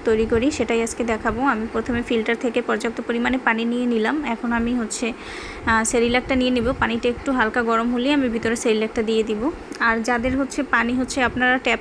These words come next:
থেকে নেবেন, অবশ্যই কিন্তু পানিটা ফুটিয়ে নেবেন। আমি কিন্তু হচ্ছে ফিল্টার থেকে নিয়েছি, তাই আর ফুটিয়ে নিলাম না বেশিটা।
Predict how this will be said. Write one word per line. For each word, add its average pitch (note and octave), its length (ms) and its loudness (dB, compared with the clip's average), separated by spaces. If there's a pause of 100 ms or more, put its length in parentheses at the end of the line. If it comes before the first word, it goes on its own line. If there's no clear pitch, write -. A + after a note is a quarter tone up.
থেকে B3+ 200 0
নেবেন, B3 240 0
অবশ্যই A#3 320 -2
কিন্তু B3+ 200 -2
পানিটা A3 340 0
ফুটিয়ে B3 360 0
নেবেন। G#3+ 260 -2
আমি A3 180 0
কিন্তু B3 260 -2
হচ্ছে C4 180 -2
ফিল্টার B3 360 0
থেকে B3+ 240 0
নিয়েছি, A#3 320 -2
তাই A3+ 220 2
আর A3+ 60 4
ফুটিয়ে A#3 300 -2
নিলাম A3 260 0
না G#3+ 140 -2
বেশিটা। A#3+ 440 -2